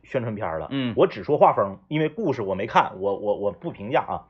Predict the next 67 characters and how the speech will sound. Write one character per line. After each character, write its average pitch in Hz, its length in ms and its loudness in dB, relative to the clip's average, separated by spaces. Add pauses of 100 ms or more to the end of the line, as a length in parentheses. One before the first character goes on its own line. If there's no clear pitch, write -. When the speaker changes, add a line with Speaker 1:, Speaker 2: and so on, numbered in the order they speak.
(1160)
Speaker 1:
我 - 180 -2
都 143 100 8
不 165 100 2
喜 - 160 -6
欢， - 280 -10 (260)
就 113 140 -6
T 180 240 -6
V 196 80 -2
版 127 160 4
的 95 60 -8
画 107 140 4
风 101 140 -2
我 92 80 -4
也 87 60 -6
不 104 80 -6
喜 85 120 -10
欢， 85 220 -4
Speaker 2:
嗯。 110 120 -6
Speaker 1:
因 - 60 -6
为 120 60 -6
T 120 160 -10
V 131 140 4
版 98 260 -2 (140)
，T - 120 -10
V 143 120 -2
版 90 180 0
不 104 100 -4
是 127 60 -2
井 101 100 -6
上 107 120 -6
雄 104 80 -6
彦 120 160 -2
画 120 220 2
的。 - 80 -10
Speaker 2:
是 214 140 -2
怪。 160 240 4 (300)
Speaker 1:
腿 - 300 -6
太 202 180 6
长， 95 520 -6
人 120 340 -2
长 - 240 2
得 104 80 -10
太 - 240 -4
奇 - 220 -12
怪， 170 260 0 (320)
和 - 240 2
漫 202 300 6
画 185 260 4
里 104 120 -4
面 107 140 -2
的 135 80 4
人 120 340 0
物 - 200 -4 (420)
脱 170 220 8
节。 104 300 -2 (100)
Speaker 2:
嗯。 92 320 -10
Speaker 1:
啊， 107 220 -2
这 131 120 -4
个 110 220 0 (180)
T 220 220 -6
V 240 80 -4
版 95 200 -2
我 101 120 -4
也 92 80 -6
不 - 80 -14
喜 - 160 -18
欢， - 220 -12